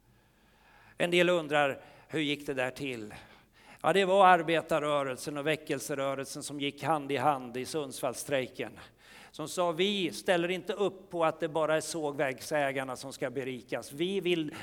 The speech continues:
att vi ska ha en bättre fördelningspolitik." Och så stod man sida vid sida.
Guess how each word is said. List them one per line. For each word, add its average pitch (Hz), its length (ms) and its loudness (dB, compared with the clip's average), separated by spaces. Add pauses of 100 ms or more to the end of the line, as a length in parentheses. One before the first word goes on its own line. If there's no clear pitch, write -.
att 151 180 -2
vi 156 60 -2
ska 165 160 -2
ha 147 120 2
en 156 160 -4
bättre 170 420 2
fördelningspolitik." 143 1120 -4
Och 170 100 -6
så 190 100 -6
stod 196 300 -2
man 190 140 0
sida 175 440 0
vid 165 180 -2
sida. 180 440 -2